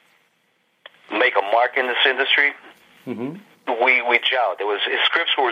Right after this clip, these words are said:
Speaker 1: were always very sound and, and terrific.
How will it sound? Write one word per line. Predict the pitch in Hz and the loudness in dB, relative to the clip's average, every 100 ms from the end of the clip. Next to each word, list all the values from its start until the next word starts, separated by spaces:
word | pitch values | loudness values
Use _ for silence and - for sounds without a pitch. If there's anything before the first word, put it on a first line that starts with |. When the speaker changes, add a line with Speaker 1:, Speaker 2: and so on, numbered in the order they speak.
| 101 | -2
Speaker 1:
were | 107 113 110 | 0 2 2
always | 113 104 101 - - - _ - | 2 -2 -6 -14 -16 -16 _ -2
very | 107 135 113 - | 0 2 2 2
sound | 113 110 101 | 2 2 0
and, | 90 92 | -4 -6
and | 98 95 | -4 -2
terrific. | - 107 101 - | 2 2 2 -2